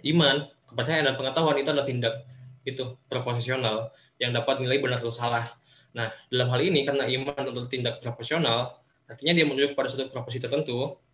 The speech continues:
kita bisa mengatakan dia benar atau salah. Entah dia itu adalah suatu pernyataan faktual ataupun pernyataan si-, apa namanya, pernyataan a priori, misalkan, atau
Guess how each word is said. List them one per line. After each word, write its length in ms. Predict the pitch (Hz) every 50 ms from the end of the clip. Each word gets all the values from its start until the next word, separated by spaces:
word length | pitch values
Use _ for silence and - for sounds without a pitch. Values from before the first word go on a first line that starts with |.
| _
kita 160 | - - 160 160
bisa 160 | 147 - -
mengatakan 400 | 135 127 123 117 127 - 143 139
dia 80 | 131
benar 160 | 127 117 113 113
atau 140 | 113 110
salah. 340 | - 123 120 117 113 113 - - _ _ _ _ _ _ -
Entah 160 | 117 117 120
dia 240 | 120 120 117 113 113 113 117
itu 160 | 117 117 120
adalah 160 | 117 113 113
suatu 320 | - - - _ - 127 113
pernyataan 560 | 117 113 117 113 113 - 117 117 113 113 -
faktual 360 | 110 - - 180 180 165 156 160
ataupun 560 | 147 127 135 123 - 127 127 123 120 120 120 - -
pernyataan 560 | 117 120 117 113 - 113 120 120 117 117 117 - _ _ _ _ _ _ -
si-, 160 | - 123 -
apa 240 | - 135 127 127 135
namanya, 400 | 139 139 139 139 151 170 175 165 170 - _ _ _ _ _ _ _ _ _ - _ _ _ _ _ _ _
pernyataan 380 | - 123 120 117 123 120 117 113
a 20 |
priori, 500 | - 135 151 165 170 160 156 156 151 151 135
misalkan, 260 | 120 120 120 123 123
atau 160 | 123 120 123